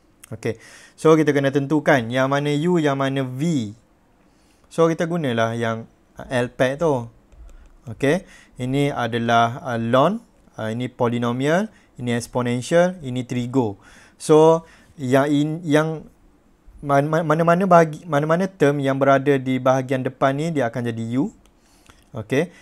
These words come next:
yang bahagian belakang dia akan jadi D V. So, kita tengok kat sini, kita punya soalan.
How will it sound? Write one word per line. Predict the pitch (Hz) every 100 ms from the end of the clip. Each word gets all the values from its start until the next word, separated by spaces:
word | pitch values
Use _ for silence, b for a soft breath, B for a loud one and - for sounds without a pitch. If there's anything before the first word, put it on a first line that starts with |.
| b
yang | - 123 123
bahagian | 127 127 131
belakang | 131 135 170 160
dia | 123
akan | 120 123
jadi | 120 135 202
D | - 160 120 120
V. | 120 123 117 107 _ _ _ _ _ _ _ _ B B B
So, | -
kita | 180 175
tengok | 165 151
kat | 135 127
sini, | 127 113
kita | 107 123
punya | 123 123
soalan. | 117 120 113 98